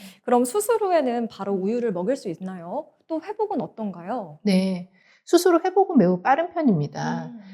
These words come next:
Speaker 2: 일반적으로 수술 후 두세 시간 후부터 소량의 경구 섭취를 시작하게 되고요. 초기에는 오에서 십 씨씨 정도 소량으로 시작해서 구토가 없으면 점진적으로 증량하는 프로토콜을 따르고 있습니다.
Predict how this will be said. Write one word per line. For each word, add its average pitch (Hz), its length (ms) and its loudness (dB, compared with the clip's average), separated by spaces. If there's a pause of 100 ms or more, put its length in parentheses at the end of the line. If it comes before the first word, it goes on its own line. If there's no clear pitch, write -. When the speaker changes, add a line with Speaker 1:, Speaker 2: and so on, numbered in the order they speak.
Speaker 2:
일반적으로 254 600 2
수술 269 340 -6
후 254 100 -2
두세 240 260 -4
시간 233 300 -2
후부터 247 640 4
소량의 254 420 0
경구 165 300 -4
섭취를 170 360 -6
시작하게 240 500 -4
되고요. 156 640 -6 (320)
초기에는 294 680 0
오에서 214 320 8
십 320 180 -2
씨씨 349 240 0
정도 170 320 -4
소량으로 247 500 0
시작해서 240 680 -6 (200)
구토가 269 420 2
없으면 220 500 0
점진적으로 196 800 0
증량하는 196 580 -2
프로토콜을 254 480 -6
따르고 233 280 0
있습니다. 156 680 -14